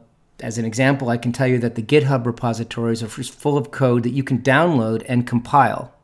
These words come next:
And as you'll find when we talk about the community response, the core team has benefited from their advisory board, which has been active, and which consists of people who have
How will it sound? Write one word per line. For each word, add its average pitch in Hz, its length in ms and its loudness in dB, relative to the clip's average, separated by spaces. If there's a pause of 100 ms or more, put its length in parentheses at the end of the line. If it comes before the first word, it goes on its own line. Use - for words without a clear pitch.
(260)
And 143 160 2
as 139 180 4
you'll 139 100 0
find 151 280 0
when 131 140 2
we 120 60 2
talk 139 220 0
about 127 180 0
the - 60 -12
community 135 320 2
response, 131 640 0
the - 80 -10
core 143 260 -2
team 139 320 0
has 113 180 0
benefited 123 720 -2
from 175 420 0
their 143 200 2
advisory 120 600 0
board, 110 580 0
which 117 140 -6
has 156 200 4
been 147 160 2
active, 120 720 -4 (460)
and 139 100 4
which 143 160 2
consists 156 480 -2
of 135 100 -14
people 131 340 -2
who 127 160 -4
have 123 320 -2